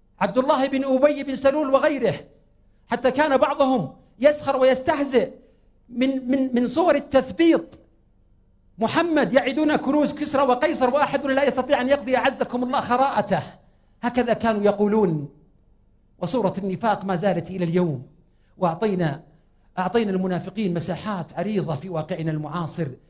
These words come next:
ليضربوا بعضنا ببعض ويستغلوا ضعفنا، بل ويفرقوا صفنا، بل وللأسف أصبحوا ي-، يت-، يت-، يعني يتبسمون ويتغامزون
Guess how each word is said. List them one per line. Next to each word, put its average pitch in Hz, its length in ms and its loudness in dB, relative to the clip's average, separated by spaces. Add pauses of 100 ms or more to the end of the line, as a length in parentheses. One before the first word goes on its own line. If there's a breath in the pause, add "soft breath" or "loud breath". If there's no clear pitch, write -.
(400)
ليضربوا 185 500 -2
بعضنا 170 420 -2
ببعض 156 460 -4
ويستغلوا 165 640 -4
ضعفنا، 151 560 -4 (180 loud breath)
بل 185 100 2
ويفرقوا 170 640 0
صفنا، 170 600 -4 (200 loud breath)
بل 196 140 0
وللأسف 180 760 -2 (920)
أصبحوا 165 480 -4
ي-، 165 160 -4 (1200)
يت-، 180 280 -10
يت-، 170 200 -8
يعني 156 400 -8 (520)
يتبسمون 196 960 0 (1040)
ويتغامزون 214 1080 0